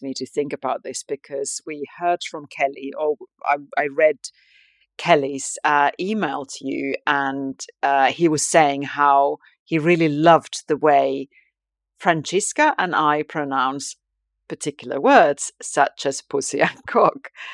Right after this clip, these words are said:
And that's because we have an accent and we're not native spe-, English speakers. So fair play. Um, so <laughs> I've actually got a recording. If you wait for a moment, I will, uh, share with you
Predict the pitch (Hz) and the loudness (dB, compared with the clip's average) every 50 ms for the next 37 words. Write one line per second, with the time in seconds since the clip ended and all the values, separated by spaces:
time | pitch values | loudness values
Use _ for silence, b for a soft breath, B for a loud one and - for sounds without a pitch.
0 | B B - 170 165 160 160 156 156 151 165 160 151 - - - 147 143 - 151 | B B 0 2 4 4 2 0 0 0 0 0 0 -2 -6 -8 -6 -4 -4 -4
1 | 139 - 151 147 151 139 123 143 143 139 151 196 208 - - - 220 214 196 208 | -4 -4 -4 -2 0 0 0 0 2 4 4 4 2 2 0 2 2 2 2 0
2 | 208 180 170 156 139 131 135 135 131 139 135 139 143 - 139 - - - - 180 | -2 0 0 -2 -2 0 0 -2 -2 0 0 -2 -2 -4 -6 -12 -10 -2 0 0
3 | - - 170 175 185 190 - - - 180 170 165 - - 165 160 - - b b | 0 0 -2 -4 -2 -4 -4 -2 -2 -2 -2 -2 -2 -4 -4 -4 -4 -8 b b
4 | b b b b b _ - - 175 170 160 160 165 160 - - - - _ _ | b b b b b _ -2 4 6 6 8 6 4 2 -2 -8 -14 -16 _ _
5 | 185 170 147 139 - - 139 - - - - b b b b b b b b b | 2 2 2 2 -2 -6 -8 -8 -8 -10 -14 b b b b b b b b b
6 | b _ - 160 151 151 147 147 151 151 151 151 - - - 170 156 156 - - | b _ -2 -2 0 0 -2 -4 -6 -10 -12 -12 -6 0 2 2 2 2 2 4
7 | - 269 349 - - 190 160 - 175 165 156 - - _ - - - - 151 139 | 4 4 4 2 -2 -4 -2 2 4 4 4 2 -2 _ -18 -8 -6 -4 -4 -2
8 | 156 147 - - 196 185 165 156 - 139 127 135 147 143 - 165 160 139 - _ | -4 -6 -6 -2 0 2 2 2 0 -2 -6 -8 -10 -8 -6 -6 -6 -6 -6 _
9 | - 131 135 151 185 180 160 139 135 139 - - - - _ _ - - 156 143 | -20 -16 -2 4 6 6 6 4 2 -4 -12 -16 -18 -20 _ _ -6 -2 -2 -2
10 | 139 156 165 156 135 135 135 135 127 - - 143 143 143 143 131 160 170 170 170 | 0 -2 -2 -4 -4 -6 -8 -10 -8 -2 0 0 0 0 0 -2 -2 -2 -2 -2
11 | 175 175 160 b b b b b b b b b b b b _ _ _ _ _ | -4 -4 -8 b b b b b b b b b b b b _ _ _ _ _
12 | _ _ _ _ _ _ _ - 147 143 139 - - - - - - 320 392 381 | _ _ _ _ _ _ _ -4 -2 -2 -2 -2 -4 -8 -8 -2 2 4 4 4
13 | 247 180 160 147 - - 147 147 147 151 147 | 4 2 -2 -4 -6 -6 -6 -4 -2 -2 -2